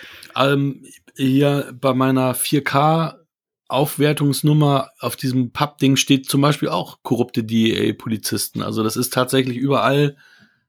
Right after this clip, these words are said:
ähm, wird dies so schon kommuniziert, dass dem so ist. Also dass dann wirklich ein, ein netter Twist einem entgeht. Aber das hast du ja häufig. Ich meine, im Endeffekt, ähm, ich kann mich noch gut erinnern,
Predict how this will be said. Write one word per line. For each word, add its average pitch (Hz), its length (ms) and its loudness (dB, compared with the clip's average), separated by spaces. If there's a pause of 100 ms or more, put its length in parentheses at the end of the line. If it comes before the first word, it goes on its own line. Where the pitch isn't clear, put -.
(240)
ähm, 131 520 0 (120)
wird 135 300 -2
dies 131 200 -4
so 135 440 2 (280)
schon 147 240 -2
kommuniziert, 165 880 4
dass 110 140 -8
dem 107 160 -2
so 101 100 -4
ist. 104 200 -4
Also 113 140 -2
dass 110 100 -4
dann 120 160 0
wirklich 127 280 0
ein, 117 260 -2 (540)
ein 123 180 2
netter 131 220 4
Twist - 320 0
einem 113 220 -2
entgeht. 107 480 -2
Aber 101 260 -4 (400)
das - 140 -6
hast 151 160 0
du 156 60 2
ja 131 100 0
häufig. 147 320 0
Ich 107 80 -12
meine, 127 220 2 (280)
im 120 140 -2
Endeffekt, 151 540 0
ähm, 123 320 -2
ich - 120 -18
kann 135 180 0
mich 156 100 4
noch 139 140 0
gut 156 120 -2
erinnern, 147 560 0